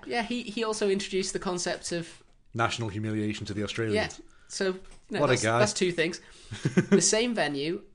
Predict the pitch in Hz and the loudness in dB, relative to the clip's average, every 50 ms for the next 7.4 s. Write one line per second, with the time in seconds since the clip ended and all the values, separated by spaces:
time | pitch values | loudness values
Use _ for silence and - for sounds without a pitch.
0 | - - - - - 160 - - - 151 - - 165 160 170 165 - 190 165 - | -20 -20 -16 -10 -8 -8 -8 -8 -10 -10 -8 -4 -4 -2 -2 -2 -4 -6 -6 -4
1 | 202 196 180 - - - - - 147 139 139 135 139 135 135 143 143 139 143 - | -6 -6 -4 -6 -8 -10 -8 -8 -6 -4 -4 -4 -4 -4 -2 -2 -4 -4 -4 -6
2 | 165 143 - 151 147 139 - 147 - - 196 196 196 - - - - - - 202 | -6 -6 -4 -4 -6 -6 -6 -6 -2 0 0 0 -2 -4 -12 -20 -20 -6 -2 0
3 | 233 269 269 190 160 165 196 - - - - - - - - _ _ _ _ _ | 2 2 2 0 -2 -2 -4 -6 -10 -16 -20 -20 -20 -20 -20 _ _ _ _ _
4 | 170 160 - - 202 214 220 220 208 - - 190 190 185 - 202 190 190 - 190 | -12 -10 -8 -2 -2 0 0 0 -2 -4 -6 -6 -6 -6 -4 -6 -6 -4 -4 -6
5 | 175 - - 233 - - - 175 156 143 139 147 156 160 151 - - - - 208 | -6 -4 -6 -6 -6 -6 -10 -10 -8 -8 -8 -8 -8 -8 -8 -8 -10 -6 -6 -6
6 | 202 - - - 247 - - 156 151 156 - 147 151 160 165 - 190 175 - 214 | -4 -4 -4 -4 -4 -4 -4 -6 -6 -6 -6 -6 -6 -6 -4 -6 -6 -4 -4 -4
7 | 214 208 208 160 131 131 131 | -6 -4 -6 -6 -8 -8 -10